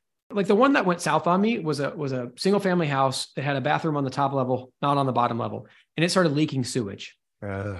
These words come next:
Speaker 1: A-, and so it leaked sewage. So I had to get the tenant out. They didn't wanna get out, but I was like, "Look, it's not safe." So we got the tenant out. We started fixing the problem. But what I didn't realize is because the tenant was out, uh, and, and we, the heat had gotten shut off,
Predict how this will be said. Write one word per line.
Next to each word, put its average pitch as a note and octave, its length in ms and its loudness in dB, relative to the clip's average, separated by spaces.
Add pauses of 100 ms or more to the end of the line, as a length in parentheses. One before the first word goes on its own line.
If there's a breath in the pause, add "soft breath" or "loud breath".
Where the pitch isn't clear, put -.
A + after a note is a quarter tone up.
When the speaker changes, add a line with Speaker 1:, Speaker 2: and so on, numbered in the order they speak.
(120)
Speaker 1:
A-, D#3+ 200 -2 (120)
and D#3 220 0
so D#3 400 2
it E3 100 0
leaked F#3+ 200 2
sewage. E3 340 2
So E3 100 -2
I D3+ 60 2
had E3 100 2
to E3+ 80 0
get D#3+ 80 0
the D3+ 80 -8
tenant D3+ 280 -2
out. C3 180 -4
They D3 80 -2
didn't D3 140 -4
wanna D#3+ 200 2
get B2+ 140 0
out, A#2 300 -6
but C#3 60 -8
I C3+ 40 -4
was C3 80 -4
like, B2+ 80 0
"Look, C#3+ 180 -6 (140)
it's C#3+ 160 -10
not C#3 120 -2
safe." G#2+ 320 -10 (180)
So D#3+ 120 -6
we D3 60 0
got F#3 120 2
the F3 60 -6
tenant F3+ 260 2
out. C3+ 260 0 (520 soft breath)
We D3 160 -2
started F3+ 220 0
fixing E3+ 240 -4
the C3+ 60 -4
problem. C#3+ 480 2 (220 loud breath)
But D#3 160 0
what E3 120 6
I - 20 4
didn't D#3 160 0
realize D3+ 500 4
is C#3 100 -6
because C#3+ 300 -2
the C#3 60 -4
tenant G3 300 -2
was C3+ 160 -4
out, A#2 300 -8 (360)
uh, C3+ 320 -4
and, C3 480 -2
and B2+ 380 -4 (160)
we, C#3+ 260 -6
the D3 100 -4
heat - 220 0
had D3 140 -4
gotten C3+ 220 -6
shut B2+ 200 -6
off, A#2+ 240 -6